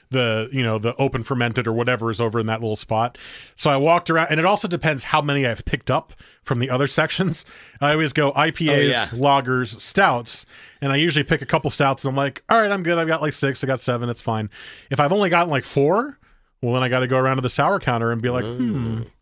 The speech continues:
Speaker 1: what's over here?
Speaker 2: Mm, what you got over here?"
Speaker 1: What's he got? And then sometimes I go look at the barrel age and then go, "I'm not spending twenty-six dollars on this."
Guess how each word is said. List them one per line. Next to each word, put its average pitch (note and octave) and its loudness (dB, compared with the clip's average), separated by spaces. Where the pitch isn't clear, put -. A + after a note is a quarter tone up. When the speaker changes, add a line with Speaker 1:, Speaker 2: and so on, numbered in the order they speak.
Speaker 1:
what's G#3+ -6
over A3 -4
here? G3+ -8
Speaker 2:
Mm, A2+ -8
what - -6
you - -12
got D3+ -6
over C#2 -8
here?" - -16
Speaker 1:
What's C3 -6
he D#3+ -4
got? E3 -6
And C3+ 0
then D3+ 0
sometimes C3+ -2
I B2+ -4
go A#2+ 0
look A2+ -2
at G#2+ -6
the G#2 -8
barrel G#2+ 0
age G2+ -6
and G2+ -2
then F#2+ -4
go, G2 -4
"I'm G2 -4
not G2+ -4
spending G2+ -6
twenty-six F#2+ -8
dollars F2 -8
on F2 -10
this." F2+ -6